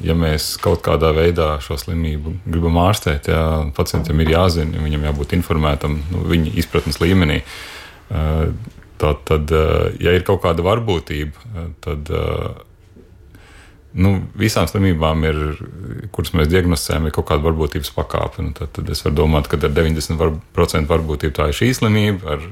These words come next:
septiņu procentu varbūtību šī slimība un ar nulle komats trīs procentu varbūtību slimība trešā, ja? Tad, eh,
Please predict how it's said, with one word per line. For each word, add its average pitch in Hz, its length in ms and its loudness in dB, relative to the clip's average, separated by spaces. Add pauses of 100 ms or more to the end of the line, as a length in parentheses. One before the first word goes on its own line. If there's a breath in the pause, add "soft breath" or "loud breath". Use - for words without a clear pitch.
(100)
septiņu 78 320 -4
procentu 78 380 -2
varbūtību 78 320 -2
šī 110 200 2
slimība 92 420 0
un 80 100 0
ar 78 100 2
nulle 80 280 0
komats - 540 -4 (120)
trīs 90 240 0
procentu 85 380 0
varbūtību 85 440 2
slimība 87 440 0 (180)
trešā, 80 400 0
ja? 82 120 0 (800 loud breath)
Tad, 78 280 -2
eh, 78 320 2